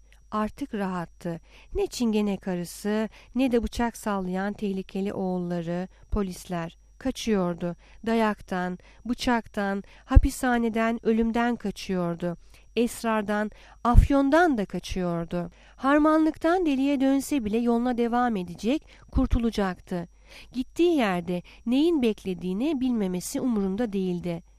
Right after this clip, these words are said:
Belki de oğlunu da bulamayacaktı. Ama zarar yok. Hiç olmazsa bir zamanlar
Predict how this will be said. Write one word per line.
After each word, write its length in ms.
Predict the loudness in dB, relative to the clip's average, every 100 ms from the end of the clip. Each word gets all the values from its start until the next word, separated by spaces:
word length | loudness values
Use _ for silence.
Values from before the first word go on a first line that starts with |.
| -20 -20 -18 0
Belki 440 | 4 4 2 0
de 100 | 2
oğlunu 300 | 4 4 4
da 120 | 4
bulamayacaktı. 880 | 4 2 0 -4 -4 -6 -6 -8 -8 -10 -12 -2
Ama 220 | 2 2
zarar 380 | 2 2 2 2
yok. 220 | -2 -4 -10 -4
Hiç 220 | -2 4
olmazsa 680 | 4 4 0 -4 -6 -4 -2
bir 60 |
zamanlar 640 | 0 2 2 2 0 -2